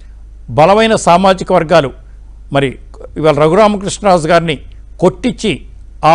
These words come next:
వర్గంలో ఎంత భయపెట్టారో చూసాం. అలాగే ఇవాళ సోషల్ మీడియాలో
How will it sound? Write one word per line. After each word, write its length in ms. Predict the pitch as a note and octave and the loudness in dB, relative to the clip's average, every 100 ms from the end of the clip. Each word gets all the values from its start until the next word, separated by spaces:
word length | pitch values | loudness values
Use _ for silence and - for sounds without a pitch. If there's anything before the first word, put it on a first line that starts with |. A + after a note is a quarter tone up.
| E3 | 4
వర్గంలో 420 | D#3 D#3 G3+ G3 D3+ - D3 | 2 0 0 0 -2 -4 -6
ఎంత 140 | F3+ F3+ | -4 -2
భయపెట్టారో 440 | D3+ D#3+ E3 F3 D#3 B2 | -2 -2 -4 -2 -4 -4
చూసాం. 280 | C3+ D3 - - - - - - | -4 -4 -6 -20 -20 -20 -12 0
అలాగే 220 | D#3+ G#3 G3 | 2 4 2
ఇవాళ 200 | F3 E3+ - | 0 -2 -2
సోషల్ 360 | F3+ E3+ G3+ G3 | -4 -2 -4 -2
మీడియాలో 280 | F3 D#3 | -2 -2